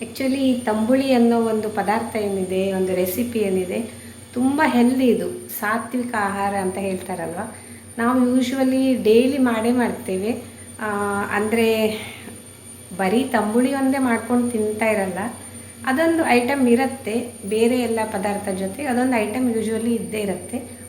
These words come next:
ಅಪರೂಪಕ್ಕೆ ಇರಲ್ಲ ಅಷ್ಟೇ. ನಮ್ಮಮ್ಮ, ನಮ್ಮ ಅಜ್ಜಿ ಆಗಿಂದ ನಮ್ಮ ಕಡೆ ಅದೇ ರೀತಿ ಮಾಡ್ಕೊಂಡು ಬಂದಿರುವಂಥದ್ದು. ಮಾಡ್ತಿರೋ ತಂಬುಳಿ ಪೇರಲೆ ಎಲೆದು, ಅದರಿಂದ ಎಷ್ಟು ಒಂದು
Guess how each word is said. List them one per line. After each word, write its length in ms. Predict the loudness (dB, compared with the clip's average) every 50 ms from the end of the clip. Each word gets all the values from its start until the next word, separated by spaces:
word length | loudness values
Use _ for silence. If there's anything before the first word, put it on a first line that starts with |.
| -6
ಅಪರೂಪಕ್ಕೆ 540 | -6 -4 -4 -4 -6 -4 -4 -6 -6 -4 -2
ಇರಲ್ಲ 320 | 0 0 2 2 2 2 0
ಅಷ್ಟೇ. 460 | -2 -4 -8 -10 -8 -8 -8 -8 -12 -16 -18 -20 -20 -20 -20 -18 -6 -2
ನಮ್ಮಮ್ಮ, 460 | 0 2 4 4 4 4 4 4 4 4 2
ನಮ್ಮ 260 | 2 2 0 0 -2
ಅಜ್ಜಿ 520 | -2 -4 -4 -4 -2 -2 0 0 0 -2 -4 -4
ಆಗಿಂದ 420 | -4 -2 0 0 0 2 2 2 0 0
ನಮ್ಮ 220 | 0 0 0 -2 -4 -6
ಕಡೆ 300 | -6 -6 -4 -4 -4 -4
ಅದೇ 460 | -6 -6 -6 -6 -4 -2 0 0 0 0
ರೀತಿ 280 | 0 -2 -2 -4 -4
ಮಾಡ್ಕೊಂಡು 460 | -4 -2 -2 -4 -4 -4 -4 -4 -2
ಬಂದಿರುವಂಥದ್ದು. 800 | -2 0 0 0 -2 -2 -2 -2 -4 -6 -6 -10 -10 -8 -8 -8 -8 -10 -14 -18 -20 -20 -20 -20 -20 -20 _ _ _
ಮಾಡ್ತಿರೋ 420 | -20 -20 -20 -16 -14 -10 -8 -8
ತಂಬುಳಿ 520 | -8 -6 -6 -4 -4 -4 -4 -4 -4 -4 -4
ಪೇರಲೆ 760 | -6 -8 -8 -8 -6 -4 -4 -4 -4 -4 -4 -4 -4 -6 -6
ಎಲೆದು, 540 | -4 -2 0 0 0 0 0 -2 -4 -4 -6 -8 -10 -14 -18 -20 -20 -20 -20 -20 -20 -20 -20 -20 -20 -20 -20 -20 -20 -20 -20 -20 -20 -14 -10
ಅದರಿಂದ 480 | -10 -8 -4 0 0 2 2 2 2 2 0 0 0 -2
ಎಷ್ಟು 580 | -2 -4 -4 -8 -10 -14 -18 -14 -8 -6 -2 -2
ಒಂದು 320 | 0 0 0 -2 -2 -2